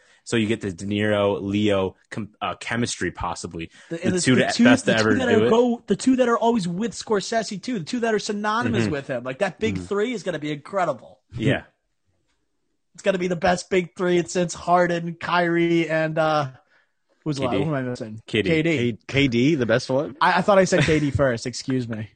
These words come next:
Speaker 2: I said Kyrie. I had a K D. But, uh, it's gonna be, it's gonna be pretty sick. And I think Jesse Plemons has put in the work, man. Like, you go back to his Like Mike days, right? Then moving up to Breaking Bad
Speaker 3: Oh my
Speaker 2: as
Speaker 3: God.
Speaker 2: Todd. And
Speaker 3: Oh
Speaker 2: then
Speaker 3: my
Speaker 2: he's going
Speaker 3: God.
Speaker 2: in with, like,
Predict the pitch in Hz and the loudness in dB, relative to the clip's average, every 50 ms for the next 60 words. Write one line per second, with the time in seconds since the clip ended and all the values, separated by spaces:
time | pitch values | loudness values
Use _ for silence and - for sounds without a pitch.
0 | - - - 135 - 185 156 - - 143 135 135 127 120 110 101 107 113 120 - | -14 -8 -6 -2 -2 -2 -2 -2 -2 -4 -2 -2 -2 -4 -6 -8 -10 -12 -12 -12
1 | 120 - 127 127 120 - - 123 117 113 110 120 113 107 104 - _ _ - - | -10 -6 -6 -6 -6 -6 -8 -6 -6 -6 -6 -6 -8 -8 -10 -14 _ _ -20 -20
2 | - - - 160 165 160 156 151 151 147 143 143 - - _ - - - 170 151 | -20 -20 -12 -6 -4 -2 -2 -2 -4 -6 -6 -8 -10 -14 _ -16 -10 -8 -6 -6
3 | 143 139 127 139 139 - 170 156 156 139 - 156 147 135 - - 165 120 101 - | -6 -6 -8 -10 -10 -6 -4 -4 -4 -4 -6 -6 -8 -6 -4 -2 -2 -2 -2 -2
4 | - 147 147 139 147 - 165 160 156 143 - - - 156 - 156 143 139 151 135 | -4 -2 0 0 -2 -2 -4 -6 -6 -6 -12 -18 -18 -10 -6 -4 -4 -4 -4 -6
5 | 160 156 156 147 143 135 - - 170 151 143 143 135 127 117 135 143 127 117 - | -6 -6 -6 -6 -6 -6 -2 0 2 2 2 0 0 -2 0 0 0 0 -2 -4
6 | 131 123 120 117 120 127 123 123 127 - 151 147 139 175 175 165 160 160 - - | -8 -8 -6 -6 -6 -6 -6 -6 -6 -4 -4 -4 -2 -2 -4 -4 -6 -6 -6 -4
7 | 151 143 143 - - 160 160 156 147 139 - 156 156 151 147 - - 156 151 156 | -2 -2 -2 -4 -6 -4 -4 -4 -6 -6 -4 -2 -2 -2 -2 -4 -4 -2 -2 -2
8 | 147 - - 143 127 113 90 98 104 - - - _ _ _ _ - 147 135 131 | -2 -4 -4 -4 -4 -4 -6 -10 -16 -18 -18 -20 _ _ _ _ -4 -2 0 0
9 | 143 147 143 151 160 165 175 170 151 165 160 165 156 - - 165 131 - 165 165 | 0 0 -2 -2 -2 0 0 0 0 0 -2 -4 -4 -4 -6 -8 -4 -2 0 0
10 | 170 165 160 151 147 139 143 127 127 120 120 117 98 95 143 151 143 127 110 104 | 0 0 -2 -4 -4 0 0 0 0 0 -2 -6 -4 -2 0 0 0 0 -2 -6
11 | 113 _ - - - - - 156 156 165 170 180 175 147 175 180 180 180 175 170 | -10 _ -20 -20 -14 -8 -6 -4 -4 -2 -2 -4 -4 -2 0 0 2 2 2 0
12 | 175 175 170 170 - - 170 160 160 - 170 156 151 143 - | 0 -2 -4 -6 -4 -4 -4 -4 -2 -2 -2 -2 -2 -2 -8